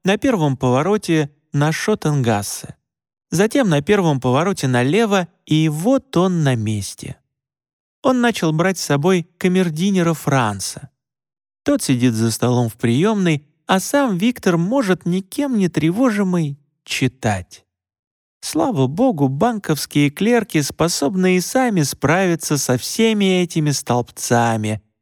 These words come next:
пока Виктор своим красивым, с наклоном почерком делает заметки об истории. Этот еврей среднего возраста влюблён в свою юную, красивую жену.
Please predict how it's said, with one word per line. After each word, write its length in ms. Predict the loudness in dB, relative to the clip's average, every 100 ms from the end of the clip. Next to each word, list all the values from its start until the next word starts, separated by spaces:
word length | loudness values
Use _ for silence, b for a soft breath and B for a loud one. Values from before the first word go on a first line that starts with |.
| _ -2
пока 320 | 0 2 0
Виктор 500 | 2 0 0 -2 0
своим 380 | 0 0 0 -2
красивым, 920 | -2 -2 -2 -4 0 2 2 2 0
с 140 | -2
наклоном 560 | -2 0 2 2 0 -2
почерком 680 | 0 -2 -2 -2 0 0 -2 _ _
делает 420 | 2 2 4 2 0
заметки 720 | 0 0 0 -2 -2 -4 -2
об 200 | -2 -2
истории. 600 | -4 -6 -6 -6 -12 -20 _ _ _ _ _ _ -2
Этот 260 | 0 0
еврей 440 | 0 0 2 2 0
среднего 560 | 0 0 2 2 2
возраста 640 | 0 2 0 0 -2 -2 -2
влюблён 640 | 2 0 2 2 2 0
в 40 | -4
свою 500 | -2 0 2 2 0
юную, 760 | -2 -2 2 2 2 0 0
красивую 960 | -4 -4 -4 -4 -4 0 0 2 0 0
жену. 580 | 0 -2 0 -2 -4